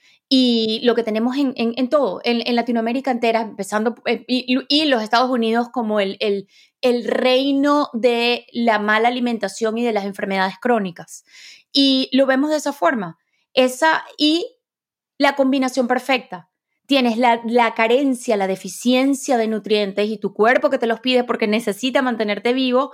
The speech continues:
y consumiendo alimentos que fueron diseñados para que quieras más,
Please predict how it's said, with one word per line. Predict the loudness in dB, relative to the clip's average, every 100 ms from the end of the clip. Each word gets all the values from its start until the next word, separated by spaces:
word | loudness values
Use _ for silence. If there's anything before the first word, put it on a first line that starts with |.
| -16 -20 -20 _ _ _ _
y | 4 4
consumiendo | 2 0 0 -2 0 0 0 0
alimentos | 0 0 -2 -2 -6 -6
que | -4
fueron | -4 -2 0 0 -4 -2
diseñados | -2 -2 -4 -4 0 0 0 0 0 0 -2 -4 -10 -20 _ _ _ 0
para | 2 2 2 0 -4 _ _ _ _
que | -2 0
quieras | 0 0 -2
más, | -2 -4 -8 -16 -20